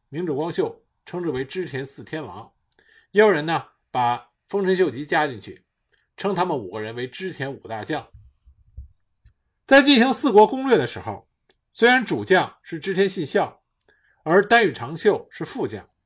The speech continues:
但是因为织田信孝只不过二十四岁，也没立下过什么战功，所以实质上的主将是丹羽长秀。丹羽长秀在织田家他的地位很高，与柴田胜家齐名，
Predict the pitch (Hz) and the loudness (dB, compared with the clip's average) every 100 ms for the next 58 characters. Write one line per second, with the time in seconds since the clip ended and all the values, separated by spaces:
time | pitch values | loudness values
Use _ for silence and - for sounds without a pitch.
0 | _ _ _ _ _ - 247 240 254 240 | _ _ _ _ _ 0 2 2 0 -2
1 | 247 233 226 214 175 151 - 110 151 151 | 0 -2 -2 -2 0 -2 -4 -6 -4 -2
2 | 143 165 - 214 104 107 92 _ _ - | -2 -6 -6 -6 -6 -10 -14 _ _ -12
3 | 113 139 220 196 151 117 101 117 123 160 | -6 -2 -2 -2 -2 -4 -8 -12 -8 -8
4 | 95 123 139 _ _ _ _ _ - 226 | -8 -10 -12 _ _ _ _ _ 6 8
5 | 190 - 202 240 190 175 123 - 87 110 | 8 4 -6 -2 0 -2 -4 -12 -10 -6
6 | 131 - _ - 110 131 117 82 80 101 | -6 -6 _ -16 -6 -6 -6 -10 -14 -10
7 | 120 - _ _ _ _ _ - - _ | -10 -10 _ _ _ _ _ -20 -20 _
8 | _ _ _ _ - 285 311 151 - 147 | _ _ _ _ 2 6 6 4 -4 -8
9 | 180 240 - _ _ 196 - 233 202 185 | 2 2 2 _ _ -4 -4 -2 -2 0
10 | 175 175 - 185 196 220 151 110 - - | -2 -2 -8 -10 -8 -4 -4 -6 -14 -10
11 | 135 147 - _ _ _ _ _ _ _ | -8 -8 -12 _ _ _ _ _ _ _
12 | _ 160 165 170 175 - 170 202 233 240 | _ 0 4 4 2 -6 -2 0 -2 -4
13 | 160 185 175 - 127 95 | -4 -2 -4 -8 -14 -16